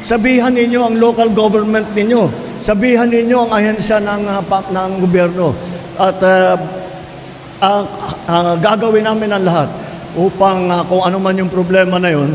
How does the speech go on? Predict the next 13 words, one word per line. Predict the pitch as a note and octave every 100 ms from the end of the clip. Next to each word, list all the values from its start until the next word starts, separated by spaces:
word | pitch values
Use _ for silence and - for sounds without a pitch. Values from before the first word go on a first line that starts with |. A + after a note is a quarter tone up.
| C#3+
ay | D#3 E3
nabibigyan. | F3 E3+ E3+ E3 D#3+ E3
Yun | G3
lang | G#3+ G#3
po, | A3 E3+ - D3+
ah, | E3 D#3+
asahan | E3 F3+ F3+ F3
po | F3 F3+
ninyo, | F3+ G3 F3 - - - -
hindi | D#3 D#3+ F3+
po | F3+ F#3+
ka-, | F#3+ F#3
hindi, | D#3+ E3